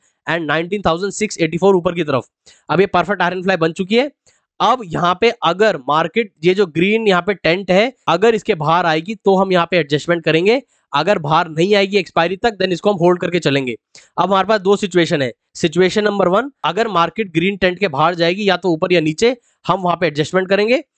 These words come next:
And सिचुएशन नंबर टू, अगर मार्केट कुछ भी नहीं करती and हमें जैसे ही बारह सौ से तेरह सौ रुपए मिलेंगे,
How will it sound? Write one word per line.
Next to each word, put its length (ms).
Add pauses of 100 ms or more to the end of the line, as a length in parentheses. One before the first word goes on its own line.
(200)
And 260
सिचुएशन 460
नंबर 260
टू, 240 (360)
अगर 300
मार्केट 400
कुछ 200
भी 80
नहीं 140
करती 340
and 180
हमें 280
जैसे 340
ही 100
बारह 300
सौ 140
से 120
तेरह 240
सौ 100
रुपए 140
मिलेंगे, 380